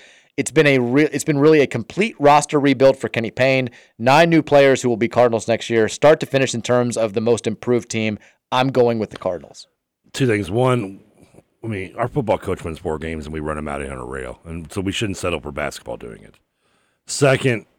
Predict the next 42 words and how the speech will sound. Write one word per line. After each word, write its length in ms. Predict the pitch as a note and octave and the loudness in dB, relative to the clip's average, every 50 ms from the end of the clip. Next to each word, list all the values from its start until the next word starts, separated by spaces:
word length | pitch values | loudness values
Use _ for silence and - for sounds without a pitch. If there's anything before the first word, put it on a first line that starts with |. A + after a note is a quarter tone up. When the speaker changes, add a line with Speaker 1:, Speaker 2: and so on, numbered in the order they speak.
| _ _ _ _ _ _ _ - | _ _ _ _ _ _ _ -12
Speaker 2:
I, 140 | D3 - - - | -12 -12 -10 -6
nothing 420 | D3+ F3 E3 F3 G#3 - G#3+ G3 C#3 | -2 0 2 2 2 2 2 2 2
against 220 | C#3 C#3+ A#2 - | 2 0 2 2
a 40 | C#3+ | 2
lot 80 | B2+ | 2
of 60 | B2 A2+ | 2 0
the 60 | G2 | 0
national 380 | F#2+ F#2+ F#2+ F#2+ - - G#2+ | 0 0 0 -2 -2 -6 -6
people, 440 | - G2+ G2+ F#2+ - G2 F#2 F#2+ G#2 | -4 -4 -6 -4 -4 -4 -4 -4 -4
'cause 160 | - - F#2+ | -8 -4 -2
I 60 | G#2 A#2 | 0 0
know 120 | C#3+ C3 | 0 0
some 220 | - - B2+ A2+ | -2 -2 -4 -2
of 60 | G#2+ G2+ | -2 -2
'em 100 | G2 F2+ | -2 -4
do 140 | F#2 F#2 | -6 -4
watch 380 | F2 D#2+ D#2+ E2+ - - - - _ _ _ - | -2 -2 -4 -4 -4 -10 -16 -20 _ _ _ -8
a 60 | F#2 | -6
lot 180 | F2+ E2+ E2 | -4 -4 -4
of 40 | D#2+ | -4
basketball, 600 | D2 E2 E2 D#2 - - D#2+ D#2+ D#2+ D#2 D2+ - - _ _ _ _ _ _ _ _ _ _ _ _ _ - | -4 -4 -4 -6 -8 -8 -8 -6 -4 -4 -4 -6 -10 _ _ _ _ _ _ _ _ _ _ _ _ _ -4
but 80 | A#2 | -2
the 80 | A2 G#2+ | -2 -2
majority 420 | G#2+ G#2 F2 B2+ A#2+ B2 A#2+ B2 | -4 -2 0 0 2 2 2 4
of 140 | A#2 A2+ A2+ | 2 2 2
'em, 160 | A2+ A#2 G#2 - _ _ _ _ _ _ _ _ _ _ _ _ _ _ _ _ _ _ _ - | 0 -4 -8 -12 _ _ _ _ _ _ _ _ _ _ _ _ _ _ _ _ _ _ _ -2
they, 160 | D#3 F3+ E3+ | 0 0 2
there's 200 | E3+ F#3+ D#3+ A2 | 2 0 0 2
no 160 | C3+ D3 C#3+ | 2 2 4
way 160 | B2+ C3 B2 | 4 4 2
they 140 | A2 G#2+ G#2+ | 2 2 0
watched 400 | G2+ F2 F2 F#2+ G2+ G2 - - | -2 0 0 0 0 0 -2 -6
this 80 | E2 - | -12 -14
team 180 | - - - | -14 -14 -12
play 140 | - E2+ D#2+ | -10 -8 -8
that 120 | D2+ C#2+ | -8 -8
much 200 | C#2 C#2 C#2 - | -10 -12 -14 -12
last 260 | - C#2 C#2 - - - | -12 -12 -12 -14 -16 -16
year. 200 | C2+ B1 A#1 _ _ _ _ _ _ _ _ _ | -16 -16 -18 _ _ _ _ _ _ _ _ _
Speaker 1:
Why 160 | _ A2 A2 A2 | _ 2 4 4
would 180 | G#2 F#2+ D#2+ | 4 2 0
you? 80 | - | -4